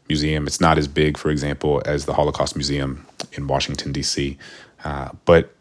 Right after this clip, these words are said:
it, it is really striking. Um, it is very solemn. It's very silent down there. It's, it, the, the, the sort of, uh, cognitive dissonance in some ways of going from the above ground space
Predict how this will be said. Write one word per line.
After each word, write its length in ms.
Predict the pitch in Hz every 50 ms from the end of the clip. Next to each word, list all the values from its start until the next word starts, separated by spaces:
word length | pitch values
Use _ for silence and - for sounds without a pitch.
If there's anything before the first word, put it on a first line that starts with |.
| _ -
it, 420 | - - - - - 82 - - _ _ _ _ _ _ _ _ -
it 140 | - 90 85 101
is 160 | 104 92 82
really 200 | 82 90 82 76
striking. 560 | - - - 80 78 76 - 76 71 69 67 - - - -
Um, 380 | - 73 73 73 71 69 71 -
it 100 | - -
is 80 | 78 76
very 160 | - 78 73
solemn. 360 | - - - 80 78 76 76
It's 100 | 76 76
very 160 | - 85 76 73
silent 480 | - - - 76 78 80 82 80 73
down 200 | - 85 85 85
there. 180 | 85 87 85 80
It's, 140 | 76 - -
it, 200 | - 85 - 73
the, 140 | 76 73
the, 360 | - - 80 80 78 73 71 - - - - - - - _ _ -
the 80 | -
sort 240 | 82 - - 90 80
of, 320 | 80 76 71 - - - - _ _ _ _ - - - - -
uh, 400 | 71 69 67 67 65 65 67 65 - _ _ _ _ _ _ -
cognitive 520 | - - 98 92 90 90 87 82 80 69 73
dissonance 460 | 87 87 - 98 95 95 90 - -
in 60 | 85
some 220 | - - 87 90
ways 240 | 85 87 90 92 85
of 120 | 78 71 69
going 300 | 71 76 78 78 78 78
from 480 | - - 85 78 76 73 73 73 76 - - - _ _ _ _
the 120 | - 85 78
above 240 | 71 69 82 87 82
ground 320 | - 87 82 85 85 82
space 540 | - - - 85 90 98 98 - - -